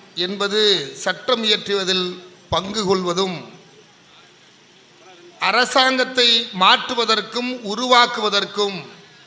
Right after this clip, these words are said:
தனி மனிதனுக்குள்ள சுதந்திரமாகும். வாழ்வுரிமை, சுதந்திரம், இன்ப நாட்ட முயற்சி போன்ற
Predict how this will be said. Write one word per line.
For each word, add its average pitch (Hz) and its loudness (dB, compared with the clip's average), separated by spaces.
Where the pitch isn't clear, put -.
தனி 247 4
மனிதனுக்குள்ள 262 2
சுதந்திரமாகும். 214 2
வாழ்வுரிமை, 247 6
சுதந்திரம், 240 2
இன்ப 247 2
நாட்ட 233 4
முயற்சி 240 2
போன்ற 220 0